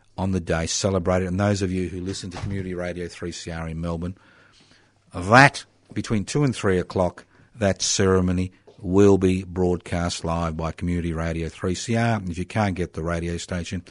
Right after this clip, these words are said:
you can go to the net, three C R dot org dot A U, three C R dot org dot A U. Thank you once again for listening to The Anarchist World this week on your local community radio station.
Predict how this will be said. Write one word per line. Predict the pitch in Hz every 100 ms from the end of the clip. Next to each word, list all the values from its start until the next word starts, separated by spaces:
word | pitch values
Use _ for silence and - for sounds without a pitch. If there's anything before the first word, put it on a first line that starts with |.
| - - - _ _ _
you | - 95
can |
go | 95 95
to |
the | 87
net, | 90 92 - _
three | - - 117
C | - 98
R | 92
dot | 87 101 95
org | 92 92 85 -
dot | 90 82
A | 82
U, | 80 80 80
three | - 127 123
C | -
R | 92 90
dot | 92 90
org | 87 87 82 80 90 85 -
dot | 85 82
A | 82
U. | 82 - - - -
Thank | 165 180
you | 170
once | 185 202 175
again | 175 170
for | 160
listening | 156 151
to |
The | 139
Anarchist | 143 147 127
World | 139 139 135
this | 131 151
week | 175 156
on | 120
your | 120
local | 131 131 127
community | 127 123 120 120 117
radio | 113 117 117
station. | - 135 135 -